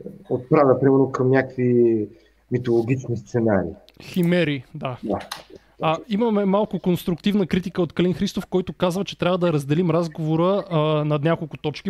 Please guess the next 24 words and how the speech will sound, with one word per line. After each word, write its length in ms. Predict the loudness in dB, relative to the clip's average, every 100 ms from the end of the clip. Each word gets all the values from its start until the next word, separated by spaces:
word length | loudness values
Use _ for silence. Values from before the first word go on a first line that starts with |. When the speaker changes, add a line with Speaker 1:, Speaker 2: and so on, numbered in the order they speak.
| -4
Speaker 2:
Първо, 200 | 0 2
морална 420 | 2 2 2 0
страна, 500 | -2 -2 0 0 -2 -6
второ, 320 | -6 -4 -4
социално-икономическа, 880 | -6 -2 0 0 0 0 0 -2 -4
трета, 260 | -2 -2
технологична. 840 | -2 -2 0 0 0 0 0 0 -2 -4 2
Може 220 | 2 2
би 80 | 2
трябваше, 440 | 2 2 2 2
ама 120 | 2
така 220 | 0 0 2
пък 200 | 2 0
е 20 |
по-динамично 1160 | 2 2 -2 -16 -20 _ 0 2 4 2 2 2
и 40 |
задържаме 440 | 4 4 4 2
повече 340 | 2 2 2 2
публика, 340 | 2 2 0
което 260 | 0 0 2
го 100 | 2
виждаме 300 | 4 2 2
при 300 | 0 0 0
всеки 440 | -2 0 0 -4